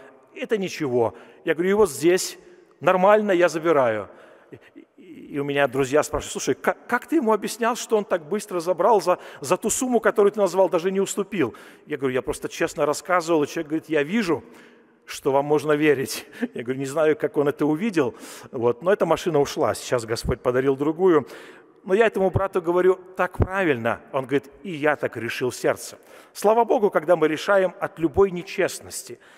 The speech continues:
от любой нечистоты удаляться. Кроме нечестия нам нужно отвергнуть мирские похоти.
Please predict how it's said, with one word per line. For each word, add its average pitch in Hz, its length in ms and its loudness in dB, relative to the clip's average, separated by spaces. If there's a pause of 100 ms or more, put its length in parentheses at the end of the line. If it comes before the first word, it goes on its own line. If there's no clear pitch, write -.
(120)
от - 180 -8
любой 151 300 0
нечистоты 151 720 -4 (360)
удаляться. 147 760 -4 (600)
Кроме 143 260 0
нечестия 147 520 -2
нам 127 160 -2
нужно 131 260 0
отвергнуть 139 640 -4 (340)
мирские 135 540 -2
похоти. - 560 -6